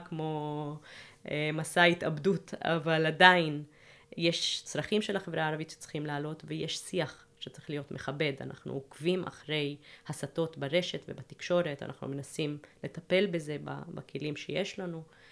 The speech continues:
אז יש הרבה עבודה, וזה המטרות שהגדרנו לנו, ואנחנו באמת עובדים מסביב לשעון, וגם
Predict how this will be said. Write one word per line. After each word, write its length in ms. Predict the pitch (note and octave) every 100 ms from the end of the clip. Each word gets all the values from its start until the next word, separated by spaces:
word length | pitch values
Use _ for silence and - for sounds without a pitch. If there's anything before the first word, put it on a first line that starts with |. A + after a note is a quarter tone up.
| - -
אז 120 | - E3+
יש 180 | G#3+
הרבה 240 | A3+ F#3+ G#3
עבודה, 300 | E3 C#3 C3 C3+
וזה 300 | D3+ D3+ F#3+
המטרות 420 | F#3 F3+ E3 D#3+
שהגדרנו 500 | D#3+ D3 C#3+ C#3 C#3+
לנו, 280 | C3+ C3+ C#3
ואנחנו 360 | C#3 C#3+ - D3
באמת 300 | C#3+ F#3+ G3+
עובדים 280 | E3 D3
מסביב 320 | C#3+ - C#3 C3+
לשעון, 400 | - - C#3 C#3
וגם 420 | C#3 D#3+ E3+ F3+